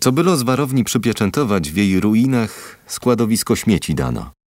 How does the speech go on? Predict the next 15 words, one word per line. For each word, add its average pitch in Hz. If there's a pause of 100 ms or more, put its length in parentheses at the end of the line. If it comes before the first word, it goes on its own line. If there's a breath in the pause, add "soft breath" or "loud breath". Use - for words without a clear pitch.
(560)
Tako 156
dumne 127
zamczysko 120 (380)
obrócono 95 (260)
w 85
gnojną 82
górę. 60 (300)
I 160
nie 190
tyle 254
w 202
obawie 147
o 117
powrót 117
zakonników, 98